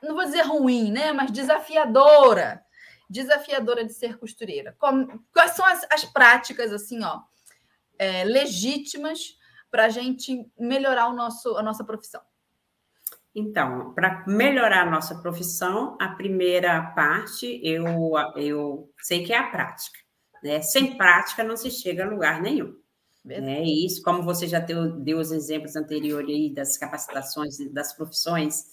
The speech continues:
Speaker 2: que você falou aí anteriormente, é, se a costureira, ela não se capacita, ela não busca conhecimento, consequentemente, ela não vai ter credibilidade.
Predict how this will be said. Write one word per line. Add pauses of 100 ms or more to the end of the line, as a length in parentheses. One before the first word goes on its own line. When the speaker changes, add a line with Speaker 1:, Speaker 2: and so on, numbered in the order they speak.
(260)
Speaker 2:
que
você
falou
aí
anteriormente, (400)
é,
se
a
costureira,
ela
não
se
capacita,
ela
não
busca
conhecimento,
consequentemente,
ela
não
vai
ter
credibilidade.